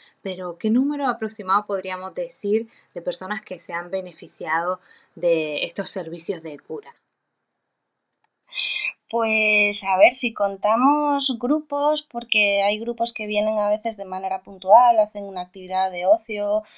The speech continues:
Speaker 2: o campamentos, pues desde el año dos mil doce, mm,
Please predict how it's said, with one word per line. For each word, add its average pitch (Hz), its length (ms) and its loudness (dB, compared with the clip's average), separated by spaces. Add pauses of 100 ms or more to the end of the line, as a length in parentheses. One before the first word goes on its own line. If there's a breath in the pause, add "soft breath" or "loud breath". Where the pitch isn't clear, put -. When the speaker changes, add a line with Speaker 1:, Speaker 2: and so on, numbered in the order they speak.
(280 loud breath)
Speaker 2:
o 180 500 -2
campamentos, 208 920 0 (880 soft breath)
pues 190 580 4
desde 175 260 -4
el 165 80 -2
año 190 280 2
dos 214 140 0
mil 202 240 -6
doce, 240 800 2
mm, 226 300 -4